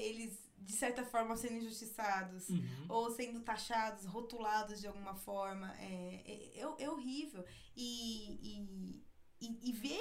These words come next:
Speaker 1: eles em sofrimento é muito difícil. Principalmente em coisas que deveriam ser legais. Me dói na alma ver uma criança que não gosta de brincar.
Speaker 2: Uhum.
Speaker 1: É, é, é triste, e, mas é o que acontece. M-, muitos dos meus pacientes têm dificuldade. E aí,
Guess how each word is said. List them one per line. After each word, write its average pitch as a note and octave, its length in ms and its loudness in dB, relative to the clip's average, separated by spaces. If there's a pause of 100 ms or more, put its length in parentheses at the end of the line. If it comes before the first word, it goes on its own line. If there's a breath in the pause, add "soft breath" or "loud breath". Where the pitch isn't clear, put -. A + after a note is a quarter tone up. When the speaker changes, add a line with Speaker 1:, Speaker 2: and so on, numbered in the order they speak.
Speaker 1:
eles C4+ 180 4
em C4+ 100 4
sofrimento G#3 600 0
é F#3 40 -2
muito F#3 240 -2
difícil. F3+ 680 -6 (260 loud breath)
Principalmente F4+ 760 0
em D#4+ 100 -4
coisas D#4+ 320 0
que - 80 -4
deveriam D#4+ 300 2
ser D#4 140 -2
legais. C4 600 4
Me A#3+ 160 -2
dói A#3 280 2
na B3+ 180 0
alma A#3 180 0
ver A3+ 220 -2
uma A3+ 120 0
criança A#3 360 -2
que - 80 -4
não B3+ 120 0
gosta B3 220 0
de B3+ 120 -4
brincar. B3 540 -2 (440 loud breath)
Speaker 2:
Uhum. D#3 280 2
Speaker 1:
É, - 360 -4
é, - 20 0
é A#3+ 60 -2
triste, C4+ 680 0
e, B3 80 -6
mas A#3 220 2
é A3 80 0
o - 40 -2
que B3 80 -4
acontece. - 600 -4
M-, F#3+ 380 -4
muitos A3 340 -4
dos B3 80 -4
meus B3+ 160 -2
pacientes A#3+ 560 -4
têm C4+ 140 -4
dificuldade. C#4 840 4 (220 loud breath)
E C4+ 160 4
aí, C4+ 500 4